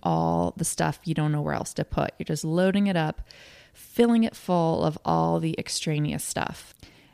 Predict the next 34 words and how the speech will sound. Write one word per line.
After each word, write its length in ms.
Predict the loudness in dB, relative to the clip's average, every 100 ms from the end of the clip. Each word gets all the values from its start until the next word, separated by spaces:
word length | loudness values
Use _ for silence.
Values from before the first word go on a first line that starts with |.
| -2
And 120 | 2
it 80 | 4
gets 220 | 2 0
to 60 | 0
the 100 | -2
point 340 | 0 0 2
where 80 | 2
you 140 | 2 2
just 280 | 0 -4
have 220 | -2 -2 4
no 520 | 6 6 6 2 0 0
idea 520 | 0 2 2 2 0
what's 260 | -2 -2 0
in 180 | -2 0
there. 300 | -2 -2 -4 _ _ -20 -20 _
Well, 200 | 0 2
sometimes 420 | 4 4 4 2 2
that 220 | 0 -2
spare 280 | -2 0 2
bedroom 460 | 2 2 2 2
is 180 | 0 0
our 140 | 0
brain. 640 | 2 2 0 -2 -6 -8 -12 _ _ _ _ _ _ _ _ _ _ _ _ _ _ 0
And 140 | 4
over 140 | 4 2
time, 500 | 0 2 4 2 -2
it 100 | -2
gets 240 | -2 0
really 220 | 0 0
full. 460 | 0 -2 -2 -4 -12 -8
It 100 | -2
gets 240 | -2 -2
really 240 | -2 -2 -2
crowded. 580 | 0 0 0 -4 -10